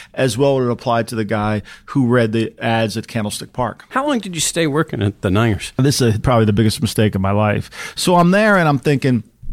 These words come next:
Speaker 1: "Okay, this is great. I'm learning a lot here, but I sh-, gotta learn a lot more." But I think I should learn different ways to do it. And what I failed to understand was the N F L was really more political than knowledge.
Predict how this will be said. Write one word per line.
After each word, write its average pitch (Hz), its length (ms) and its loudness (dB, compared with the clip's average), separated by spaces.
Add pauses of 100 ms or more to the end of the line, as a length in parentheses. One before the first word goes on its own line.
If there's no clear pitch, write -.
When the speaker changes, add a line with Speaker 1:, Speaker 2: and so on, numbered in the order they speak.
(100)
Speaker 1:
"Okay, 135 240 2
this 147 180 0
is - 140 -2
great. 110 200 0
I'm 135 200 2
learning 151 240 2
a 113 80 2
lot 101 220 0
here, 110 420 0 (220)
but 131 80 -2
I 135 80 0
sh-, - 100 -4
gotta 175 220 0
learn 160 180 0
a 143 60 0
lot 139 220 -2
more." 139 380 -2 (180)
But 135 200 -2
I 135 80 2
think - 160 -2
I 175 80 0
should 156 160 -2
learn 151 200 2
different 135 280 -2
ways 131 220 2
to 123 80 -2
do 123 180 4
it. 95 140 -4 (500)
And 135 260 4
what 139 120 4
I 131 100 4
failed 196 380 0
to 151 60 2
understand 135 440 2
was 113 140 0
the 123 160 0
N 139 80 2
F 139 120 -2
L 131 160 4
was 104 200 0
really 131 480 2 (100)
more 127 320 4
political 139 800 0 (480)
than 117 220 4
knowledge. 110 580 0